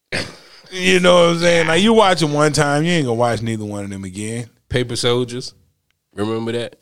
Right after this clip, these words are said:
Speaker 1: Nope.
Speaker 2: Kevin Hart first one.
Speaker 1: Nope.
Speaker 2: Dame Dash.
Speaker 1: Nope.
Speaker 2: <sighs> That's a funny movie, man.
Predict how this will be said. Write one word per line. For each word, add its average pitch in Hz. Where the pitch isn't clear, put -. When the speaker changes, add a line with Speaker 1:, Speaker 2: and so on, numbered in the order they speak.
Speaker 1:
Nope. 117
Speaker 2:
Kevin 117
Hart 120
first 123
one. 123
Speaker 1:
Nope. 107
Speaker 2:
Dame 110
Dash. 120
Speaker 1:
Nope. 104
Speaker 2:
<sighs> -
That's -
a 98
funny 95
movie, 90
man. 76